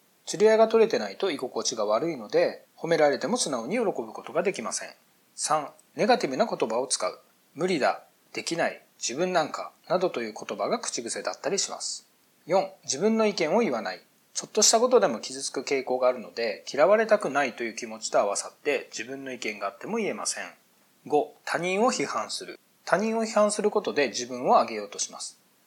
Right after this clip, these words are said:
意識せずに本能的に無意識にやってる場合も多々あります。五つのチェック項目いかがでしたでしょうか？多少行動している人でもどれかに当てはまることもあるかもしれません。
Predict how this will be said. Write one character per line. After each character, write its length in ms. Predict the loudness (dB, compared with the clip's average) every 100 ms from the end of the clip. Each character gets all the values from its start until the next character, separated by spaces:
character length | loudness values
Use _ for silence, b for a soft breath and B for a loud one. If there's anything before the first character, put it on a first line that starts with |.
| -4
意 100 | -2
識 220 | -2 -2
せ 100 | -4
ず 160 | -4
に 140 | -4 -2
本 260 | 0 0
能 160 | 2 2
的 240 | 2 -2
に 140 | -2 -2
無 160 | -2
意 40 | 0
識 220 | -2 -4
に 100 | 2
や 120 | 2
っ 80 | 2
て 100 | -4
る 80 | 0
場 140 | 0
合 60 | 0
も 280 | 0 -2 0
多 80 | 0
々 160 | 0 -4
あ 40 |
り 80 | -6
ま 120 | -6
す。 300 | -6 -8 -12 _ _ _ _
五 220 | -8 -6
つ 120 | 0 0
の 80 |
チ 140 | 0 -4
ェ 20 |
ッ 40 |
ク 120 | -2 2
項 160 | 2
目 220 | 2 -4
い 60 | -4
か 100 | 2
が 100 | 2
で 100 | 2
し 120 | 0
た 80 | 0
で 80 | -2
し 100 | -4
ょ 60 |
う 60 | -4
か？ 300 | -2 -2 -2 _ _ _ _
多 100 | -4
少 180 | 0 0
行 220 | 4 4
動 160 | 6 4
し 100 | 4
て 100 | 0
い 20 |
る 80 | 0
人 160 | 0 -2
で 100 | 0
も 300 | -2 -4 0
ど 80 | 2
れ 80 |
か 140 | 4 2
に 80 | 2
当 100 | -2
て 80 |
は 140 | 0 0
ま 100 | -2
る 80 | -6
こ 140 | -8
と 80 | 0
も 120 | 2
あ 40 |
る 80 | 2
か 100 | 0
も 80 | -4
し 100 | -4
れ 40 | -4
ま 120 | -6
せ 160 | -8
ん。 120 | -8